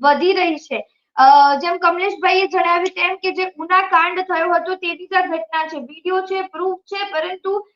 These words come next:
અ, જે, અ, પોલીસમાં જે, અ, એવિડન્સ આપવાના હોય છે, અ, કોઈ પણ પ્રકારની જે કાર્યવાહી હોય છે પોલીસ દ્વારા કરવામાં આવવી જોઈએ, તે અત્યારે પોલીસ દ્વારા પણ એટલો સાથ સહકાર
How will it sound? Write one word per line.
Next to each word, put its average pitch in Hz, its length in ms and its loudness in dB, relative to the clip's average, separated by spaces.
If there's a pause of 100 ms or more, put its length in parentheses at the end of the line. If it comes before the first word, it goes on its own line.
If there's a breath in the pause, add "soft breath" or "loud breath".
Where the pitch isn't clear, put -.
(140)
અ, 294 260 0
જે, 359 400 -8
અ, 269 80 -8 (500)
પોલીસમાં 359 1160 -2
જે, 359 320 -6 (300)
અ, 269 60 -8 (580)
એવિડન્સ 311 500 -4
આપવાના 349 420 0
હોય 311 320 2
છે, 302 420 -4 (240 soft breath)
અ, 285 220 4
કોઈ 349 140 0
પણ 392 180 -2
પ્રકારની 349 540 -2
જે 320 200 -4
કાર્યવાહી 302 680 4
હોય 359 220 2
છે 349 160 -10
પોલીસ 311 320 -8
દ્વારા 302 260 -2
કરવામાં 311 580 0
આવવી 302 220 -2
જોઈએ, 320 420 -8
તે 330 160 -8
અત્યારે 320 580 -4 (100)
પોલીસ 311 240 -6
દ્વારા 294 420 2
પણ 339 320 -2
એટલો 359 280 -8
સાથ 320 360 -2
સહકાર 339 360 -4